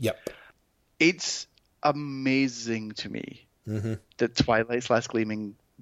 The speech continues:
Speaker 2: does what it does, especially following the setup that Wagner gives it. It's also not, because it's very much in tune with what Wa-, Ennis is doing with the strip.
Speaker 1: Right.
Speaker 2: Right? But to my mind as a reader,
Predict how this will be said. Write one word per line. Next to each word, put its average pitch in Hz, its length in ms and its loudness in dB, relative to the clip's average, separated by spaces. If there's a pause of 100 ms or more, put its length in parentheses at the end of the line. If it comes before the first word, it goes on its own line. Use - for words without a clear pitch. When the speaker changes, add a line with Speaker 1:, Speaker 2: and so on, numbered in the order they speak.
Speaker 2:
does 113 320 4
what 113 240 0
it 104 160 -2
does, 98 540 -2 (600)
especially 143 800 2
following 143 500 0
the 127 80 -6
setup 131 560 0
that 113 160 -2 (140)
Wagner 113 340 2
gives - 260 -6
it. - 120 -10 (200)
It's - 100 2
also 262 300 8 (140)
not, 139 320 2 (600)
because 123 640 0
it's 135 180 -6
very 139 220 2
much 135 240 0
in 135 100 -10
tune 123 240 -4
with 113 140 -4
what 110 160 0
Wa-, 131 300 -2 (180)
Ennis 117 280 0
is 104 100 -8
doing 104 200 -2
with 98 120 -10
the 92 80 -10
strip. - 340 -6 (320)
Speaker 1:
Right. 113 240 -2 (560)
Speaker 2:
Right? 110 280 4 (800)
But 131 520 4 (600)
to - 180 -4
my 127 400 2
mind 156 260 -2
as 120 140 -4
a 113 80 -6
reader, 107 420 -8